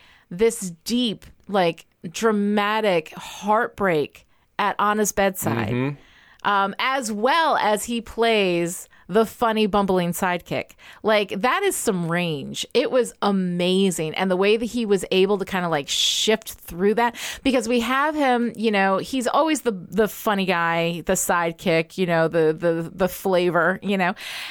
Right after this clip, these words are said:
Speaker 1: And then he moves in as soon as she gets shot, he shifts into this, like, really tragic space. And it's so wonderful. He does such an amazing job with it. And then we slowly, gradually bring him back into sidekick,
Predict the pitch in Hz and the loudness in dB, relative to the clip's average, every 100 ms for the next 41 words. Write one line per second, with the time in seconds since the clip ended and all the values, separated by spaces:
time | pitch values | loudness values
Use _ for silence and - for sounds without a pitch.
0 | - 247 254 262 262 262 254 254 - 277 | -4 -2 2 2 4 2 0 -4 -4 -2
1 | 254 277 269 269 226 202 - 277 277 277 | 0 0 2 2 2 -2 -2 0 2 0
2 | 254 220 214 - 240 214 165 - - _ | 0 0 0 0 2 2 0 -4 -14 _
3 | - 226 - - 269 262 - - 214 220 | -2 -2 0 0 0 -2 -4 -2 0 -2
4 | 190 170 165 - 185 175 175 170 170 233 | 0 0 0 -2 0 0 -2 -8 -4 -2
5 | 254 240 233 - 220 196 190 180 - - | 0 0 -2 -4 -2 0 0 -4 -4 -4
6 | - 226 147 151 - 190 190 - - 262 | 2 2 2 -2 -2 -2 -2 -6 0 2
7 | 247 185 208 202 175 175 185 165 214 - | 2 2 0 0 0 0 0 0 -2 0
8 | 190 185 196 214 214 190 180 180 180 185 | 0 2 4 4 2 0 0 0 0 0
9 | 180 175 113 - - - - - _ 240 | -2 0 -2 -2 -14 -16 -18 -20 _ 2
10 | 240 233 240 - - 254 262 262 302 285 | 4 2 0 -4 -6 -2 2 2 2 0
11 | 220 220 220 247 247 226 185 170 190 190 | 0 0 2 0 2 2 2 2 0 0
12 | 196 220 208 185 180 190 - 196 190 185 | 2 2 2 0 0 -2 -2 -2 -2 -4
13 | - 220 226 254 208 185 | -2 0 0 0 -4 -4